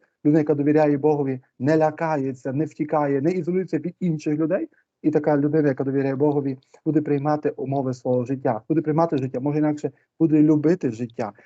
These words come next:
Також такі моменти в житті, які є несподіваними,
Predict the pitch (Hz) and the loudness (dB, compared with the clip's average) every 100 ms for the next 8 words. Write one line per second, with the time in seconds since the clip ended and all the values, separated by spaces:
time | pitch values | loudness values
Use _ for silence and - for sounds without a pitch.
0 | _ 165 170 185 165 170 170 165 160 180 | _ -2 0 0 -2 -4 -4 -2 0 -2
1 | 175 175 147 156 151 175 175 156 151 - | 0 -2 -2 -4 -4 -4 -2 -2 -4 -4
2 | 170 160 160 156 _ 151 165 - - 156 | 0 2 2 0 _ -2 -2 -2 -2 -2
3 | 156 170 135 123 113 | 0 0 0 -2 -6